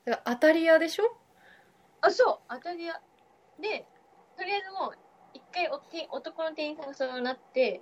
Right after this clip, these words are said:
Speaker 1: うん。
Speaker 2: 拉致開かないから、なんか、<laughs> 代わる代わる、そのガストの全店員が謝りに来てて。
Speaker 1: えー？マジで無駄。
Speaker 2: <laughs> そう。で、だから、でも私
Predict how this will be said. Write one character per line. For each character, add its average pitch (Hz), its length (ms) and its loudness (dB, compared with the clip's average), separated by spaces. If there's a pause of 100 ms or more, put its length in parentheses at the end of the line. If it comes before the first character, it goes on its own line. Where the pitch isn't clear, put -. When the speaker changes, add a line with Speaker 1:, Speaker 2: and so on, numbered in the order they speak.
(100)
Speaker 1:
う 240 40 -14
ん。 220 220 -10
Speaker 2:
拉 226 140 0
致 254 60 -4
開 208 160 4
か 202 120 2
な 208 100 2
い 202 80 -2
か 185 100 -6
ら、 185 140 -6
な 294 140 2
ん - 20 -2
か、 240 100 6
<laughs> - 880 -6
代 - 140 8
わ 302 160 8
る 330 100 -2
代 339 140 0
わ 269 160 0
る、 220 260 -12 (240)
そ - 140 -8 (160)
の 247 60 -6
ガ 294 160 0
ス - 120 -14
ト - 140 -14
の 381 160 -14 (340)
全 285 260 -2
店 285 300 -2
員 233 80 -8
が 220 160 0
謝 233 80 0 (160)
り - 60 -8
に - 100 -14
来 - 80 -14
て - 340 -16
て。 254 60 4
Speaker 1:
え 311 300 8
ー？ - 0 - (840)
マ 392 140 6
ジ 381 180 0
で 262 160 8
無 233 180 2
駄。 269 320 6 (460)
Speaker 2:
<laughs> - 400 -20
そ 285 400 4 (560)
う。 285 80 -12
で、 285 60 -10
だ 392 100 2
か 349 120 4
ら、 240 80 6
で 349 80 0
も 294 80 0
私 453 300 -4